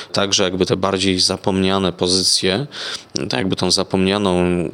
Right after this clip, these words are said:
klasykę, która jest, no, nieobecna jakby w naszym jakby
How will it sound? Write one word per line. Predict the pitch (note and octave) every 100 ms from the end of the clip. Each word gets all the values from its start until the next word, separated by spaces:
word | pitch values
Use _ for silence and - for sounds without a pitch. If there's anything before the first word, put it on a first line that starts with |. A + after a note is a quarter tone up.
| - -
klasykę, | F#2 - A2 - F#2
która | - - F#2
jest, | F2+ - - -
no, | F#2+ F#2+
nieobecna | F#2+ G2+ G2+ F#2+ A2 - G2+
jakby | F2+ F2+ F2+
w |
naszym | F2 - F#2+ F#2+
jakby | G2 G2